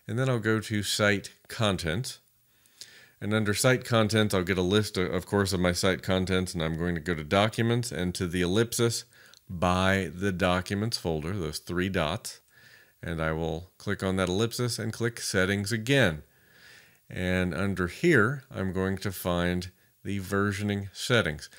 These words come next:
Don't worry about that crazy long navigation. Go to the description below the video, a link for this, uh, the instructions for this step as well. So basically step two. And you'll notice here that I've configured, uh, creating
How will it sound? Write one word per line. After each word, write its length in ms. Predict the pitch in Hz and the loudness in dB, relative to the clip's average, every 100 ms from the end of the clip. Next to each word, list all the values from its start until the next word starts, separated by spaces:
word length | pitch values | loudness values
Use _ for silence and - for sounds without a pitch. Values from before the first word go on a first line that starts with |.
| - - _ - | -20 -20 _ -2
Don't 320 | 104 107 117 | 4 4 4
worry 260 | 110 117 113 | 6 8 8
about 300 | 107 107 - | 8 8 6
that 240 | 104 - | 2 0
crazy 520 | - 104 101 104 113 | -4 2 2 2 2
long 280 | 110 113 117 | 2 2 4
navigation. 720 | 113 120 127 98 90 101 98 | 4 4 2 2 2 -2 -4
Go 240 | 85 90 92 | 0 0 0
to 260 | - 101 | 0 -2
the 140 | 95 98 | 0 -2
description 640 | 95 - 98 95 110 107 | -2 -2 0 0 0 0
below 220 | 104 104 | 2 2
the 120 | 113 | 2
video, 540 | 117 98 87 82 92 104 87 | 2 2 2 0 -2 -6 -8
a 80 | |
link 320 | 87 82 87 - | -6 -4 -4 -4
for 180 | - 101 | -4 -4
this, 600 | 85 87 92 92 - - _ _ _ _ - | -2 0 0 -2 -10 -16 _ _ _ _ -10
uh, 340 | 90 82 85 | -8 -6 -6
the 140 | 85 | -4
instructions 800 | 87 85 - 98 - 98 92 90 - _ - - | -4 -4 0 0 0 -2 -2 -4 -12 _ -20 -8
for 160 | 95 | -4
this 280 | 82 90 101 | -2 -2 -2
step 420 | - - 87 - | -2 2 2 0
as 240 | 95 90 85 | -4 -6 -2
well. 340 | 92 80 78 | 0 0 -2
So 300 | - 87 82 | -4 -2 -2
basically 580 | 80 82 85 82 87 80 | -2 -2 0 -2 -4 -6
step 320 | - 85 - | -2 -4 -2
two. 300 | - 82 73 - - - - - | -2 -2 -4 -12 -20 -20 -12 -2
And 140 | 120 | 2
you'll 120 | 123 | 4
notice 320 | 127 139 131 120 | 4 4 4 4
here 180 | 120 | 4
that 120 | 110 104 | 6 6
I've 220 | 107 101 | 6 4
configured, 680 | 107 95 101 92 95 90 90 | -2 2 2 2 0 0 2
uh, 280 | 90 90 | 4 2
creating 640 | 80 101 95 95 95 90 | -2 0 2 2 2 -2